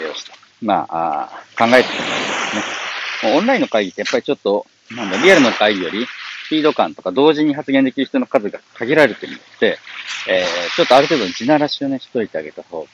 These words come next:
が、あー、有意義な会議になりやすかったりもいたしま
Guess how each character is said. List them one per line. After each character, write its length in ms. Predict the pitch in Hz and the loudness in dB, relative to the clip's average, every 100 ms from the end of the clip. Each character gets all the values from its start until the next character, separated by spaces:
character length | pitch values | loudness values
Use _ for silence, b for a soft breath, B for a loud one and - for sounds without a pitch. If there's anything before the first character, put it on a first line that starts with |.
| _ | _
が、 180 | 120 80 - - - - - - | 4 4 0 -10 -12 -12 -10 -2
あ 420 | 87 78 76 76 | 0 0 -4 -4
ー、 20 | |
有 180 | 87 92 | 0 0
意 120 | 87 | 0
義 40 | 82 | -4
な 120 | 76 | -8
会 260 | 78 76 | -8 -8
議 80 | 73 | -10
に 60 | 76 | -6
な 80 | 82 | -2
り 80 | |
や 100 | 87 | -2
す 40 | - | -2
か 60 | |
っ 20 | - | -2
た 60 | - 202 | 0 4
り 80 | 262 | 6
も 60 | |
い 40 | 240 | 6
た 60 | |
し 40 | - - - - - - - | 4 2 2 2 0 0 0
ま 60 | 117 | 0